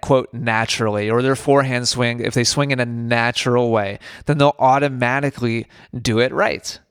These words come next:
'Cause it's just the natural way of doing it. And so I've seen it suggested many times that, uh, coaches should just let players swing in a natural way, and they'll just automatically do it right. And wouldn't that be nice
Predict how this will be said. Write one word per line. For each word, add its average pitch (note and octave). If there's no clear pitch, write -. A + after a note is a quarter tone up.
'Cause G#3
it's G3+
just -
the F3
natural D3+
way B2+
of D3
doing E3+
it. F2
And A#2+
so A#2+
I've A#2+
seen C#3+
it B2+
suggested B2+
many C3+
times G#2+
that, G#2+
uh, G#2
coaches D#3
should D3+
just C#3
let C3
players C3
swing C3+
in A#2+
a A#2+
natural A2+
way, A2
and G#2+
they'll D#3
just F#3
automatically G3
do E3
it E3+
right. D#3+
And A2
wouldn't C#3
that C#3+
be C3+
nice A2